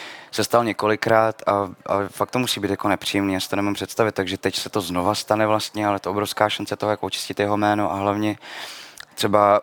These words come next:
pošpinit něčí jméno, kdo si to zaslouží, protože to je jeho vina, že on seděl tak dlouho v tý-, v tom vězení.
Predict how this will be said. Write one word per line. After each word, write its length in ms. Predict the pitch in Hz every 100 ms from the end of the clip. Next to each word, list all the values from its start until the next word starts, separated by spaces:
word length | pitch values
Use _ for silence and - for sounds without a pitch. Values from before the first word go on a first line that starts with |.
| -
pošpinit 440 | 107 - 113 107
něčí 260 | 113 - 117
jméno, 460 | 113 113 113 113 -
kdo 120 | 110
si 100 | 113
to 80 | 107
zaslouží, 500 | 110 - 113 110 110
protože 500 | 113 110 110 107 107
to 120 | 110
je 80 | 110
jeho 160 | 110
vina, 200 | 110 110
že 120 | 107
on 140 | 107 107
seděl 240 | 98 107
tak 120 | 110
dlouho 200 | 107 110
v 40 | 107
tý-, 200 | - 107
v 40 | -
tom 140 | 107
vězení. 420 | 110 117 95 82